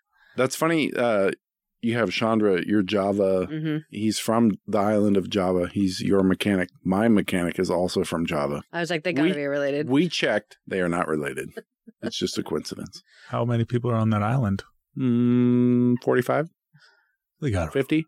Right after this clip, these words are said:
Speaker 3: they gotta be re-, they,
Speaker 2: Uh,
Speaker 3: I think they just hate each other.
Speaker 2: and they're both mechanics.
Speaker 1: Yeah, they're
Speaker 3: They
Speaker 1: both
Speaker 3: were rival
Speaker 1: mechanics.
Speaker 3: mechanics.
Speaker 2: I was like, "That's gotta be, like, his brother or something."
Speaker 1: Yeah, no, it's not.
Speaker 2: He was just so thrilled to see Ryan on T V.
Speaker 1: <laughs> Yeah, it is pretty hilarious.
Speaker 2: <laughs>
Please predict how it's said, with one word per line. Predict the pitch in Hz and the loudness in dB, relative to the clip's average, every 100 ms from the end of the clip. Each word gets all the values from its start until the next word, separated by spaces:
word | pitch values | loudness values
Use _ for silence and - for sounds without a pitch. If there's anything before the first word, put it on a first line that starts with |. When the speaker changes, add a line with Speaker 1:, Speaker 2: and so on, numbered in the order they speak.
| - | -2
Speaker 3:
they | 104 | -2
gotta | 90 82 | 0 -2
be | 85 | -2
re-, | 95 131 | 2 2
they, | 127 156 | 2 0
Speaker 2:
Uh, | 131 135 | -4 -4
Speaker 3:
I | |
think | 139 139 | -2 0
they | 107 | 0
just | 95 - | -2 -2
hate | 104 | 0
each | 107 104 | 0 0
other. | 113 113 | -2 -2
Speaker 2:
and | 117 | -2
they're | 226 | -2
both | 214 208 | 0 -2
mechanics. | 190 185 175 127 - 131 | -2 -2 -4 -4 -4 -2
Speaker 1:
Yeah, | 139 85 | 0 0
they're | 98 | 0
Speaker 3:
They | 113 123 | 0 2
Speaker 1:
both | 120 | 2
Speaker 3:
were | 110 | 2
rival | 113 117 113 | 0 -2 -2
Speaker 1:
mechanics. | 117 113 120 120 127 143 | -4 -4 -4 -2 -2 -2
Speaker 3:
mechanics. | |
Speaker 2:
I | 160 | -2
was | 156 214 131 | -2 -4 -6
like, | 233 | -8
"That's | 277 | -8
gotta | 302 269 | -6 -4
be, | |
like, | 180 165 | -4 -4
his | 156 | -4
brother | 135 147 113 | -4 -4 -2
or | 123 | -4
something." | 143 143 - | -8 -10 -4
Speaker 1:
Yeah, | 135 123 127 | 0 0 0
no, | 98 127 | -2 -2
it's | 147 - - | -2 -4 -4
not. | 113 113 | -2 -2
Speaker 2:
He | 247 | -4
was | 214 170 165 | -4 -4 -4
just | 180 156 - | -6 -6 -6
so | 170 165 | -4 -4
thrilled | 170 156 151 156 | -4 -4 -2 -2
to | |
see | 151 165 151 151 | -4 -2 -2 -2
Ryan | - 147 143 | -2 -2 -2
on | 139 143 | -2 -2
T | 147 | -4
V. | 143 139 147 - _ _ _ - 120 | -2 -2 -4 -8 _ _ _ -14 -12
Speaker 1:
<laughs> | - | 0
Yeah, | 165 175 156 147 135 110 120 107 92 - | 2 4 2 2 2 2 2 2 0 -2
it | 131 | -2
is | 180 | -2
pretty | - 104 | 0 0
hilarious. | 87 87 90 78 82 - | 2 2 2 0 -2 -6
Speaker 2:
<laughs> | 160 | -10